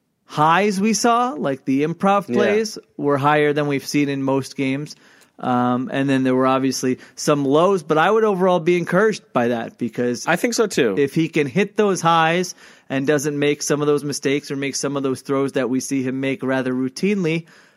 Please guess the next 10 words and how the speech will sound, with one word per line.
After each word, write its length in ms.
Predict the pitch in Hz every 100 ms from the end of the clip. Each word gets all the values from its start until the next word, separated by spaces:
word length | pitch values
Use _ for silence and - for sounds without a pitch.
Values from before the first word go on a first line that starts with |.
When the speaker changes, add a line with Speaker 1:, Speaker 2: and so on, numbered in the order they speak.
| _
Speaker 1:
uh, 400 | 139 143 151 165 170 _ _ _
you 160 | 143 156
know, 220 | 135 156 185 _ _ _
then 180 | - 131
maybe 200 | 139 139
you 80 | 147
have 180 | 139 143
someone 340 | - 151 160 160
who 100 | 156
can 280 | 175 170